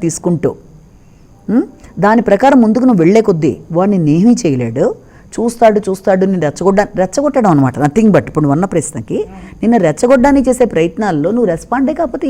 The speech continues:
ఎంతకని రెచ్చగొడతాడు నిన్ను? అంతే కదా. So నువ్వు రెస్పాండ్ కాకుండా గమనించి ఒక చిరునవ్వు నవ్వి, ఉమ్, నీ తప్పు లేకపోతే ఎక్స్‌ప్లెయిన్ చేసి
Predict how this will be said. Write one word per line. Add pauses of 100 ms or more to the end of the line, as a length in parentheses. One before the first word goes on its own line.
ఎంతకని
రెచ్చగొడతాడు
నిన్ను? (640)
అంతే
కదా. (460)
So
నువ్వు
రెస్పాండ్ (100)
కాకుండా (640)
గమనించి (500)
ఒక (100)
చిరునవ్వు
నవ్వి, (460)
ఉమ్, (720)
నీ
తప్పు
లేకపోతే
ఎక్స్‌ప్లెయిన్
చేసి